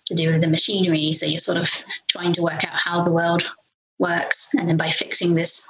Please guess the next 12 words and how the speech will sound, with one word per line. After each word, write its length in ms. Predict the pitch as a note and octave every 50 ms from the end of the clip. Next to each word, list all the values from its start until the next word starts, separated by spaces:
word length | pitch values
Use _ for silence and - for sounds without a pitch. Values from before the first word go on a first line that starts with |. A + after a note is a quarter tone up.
| -
strange 460 | - - - - F3+ F3 F3 F3 E3+ -
sort 180 | - - E3+
of 100 | F3 -
biomechanical 1200 | - E3+ E3 E3+ E3+ E3+ E3+ E3+ F3 D#3+ D#3+ - - - - - - - F3 E3+ E3 E3 - - E3+
machinery. 640 | E3+ F3+ - - E3+ E3+ E3+ E3+ E3+ F3+ G#3 G#3 A3 - - - - - - - - - -
But 100 | - F#3+
I 40 | F#3+
didn't 220 | G3 A3 A3 G#3
want 140 | F3 F#3 -
anything 360 | F3 F3 F#3 F#3 - F#3 F#3
in 200 | F#3 F#3 F#3+ G3 F#3
there 260 | F3+ F3+ F3 F3+ F3+